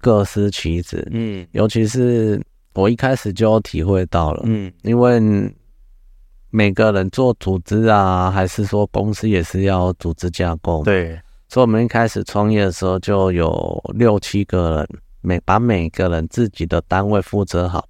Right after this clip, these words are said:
Speaker 2: 嗯。
Speaker 1: 因为罐头塔跟寿桃塔是完全两种不一样的东西。
Speaker 2: 对。
Speaker 1: 所以那时候要组装嘛，要拣货理货嘛，
Speaker 2: 嗯。
Speaker 1: 还要会计嘛。到现在，当初的七个人的成员，目前只有一个人离开。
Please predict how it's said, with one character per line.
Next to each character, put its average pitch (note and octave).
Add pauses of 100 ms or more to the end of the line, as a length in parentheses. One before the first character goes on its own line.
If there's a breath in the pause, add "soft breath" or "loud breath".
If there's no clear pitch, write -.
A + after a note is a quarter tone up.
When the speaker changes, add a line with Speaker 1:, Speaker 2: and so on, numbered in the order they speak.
Speaker 2:
嗯。 B2
Speaker 1:
因 C3
为 C3
罐 C3+
头 A2
塔 F2+ (260)
跟 A#2
寿 A2+
桃 G2
塔 E2
是 G#2+
完 F#2+
全 F#2
两 F#2
种 D#2+
不 G2
一 F#2+
样 F#2+
的 D#2+
东 D#2+
西。 E2
Speaker 2:
对。 F2+ (200)
Speaker 1:
所 B2
以 G#2
那 B2+
时 G#2+
候 G#2+
要 A2
组 D#2
装 F#2+
嘛， F2
要 F#2+
拣 D2+
货 F2+
理 D#2
货 E2
嘛， G#2+
Speaker 2:
嗯。 F#2
Speaker 1:
还 D#2+
要 F2+
会 E2+
计 E2+
嘛。 D#2+ (400)
到 A2+
现 G#2
在， G2 (600)
当 A2
初 A2+
的 G#2
七 -
个 G#2
人 D#2
的 C#2+
成 D#2
员， E2+ (140)
目 G2+
前 F2
只 F2
有 E2+
一 D#2+
个 E2+
人 D#2
离 D2+
开。 D#2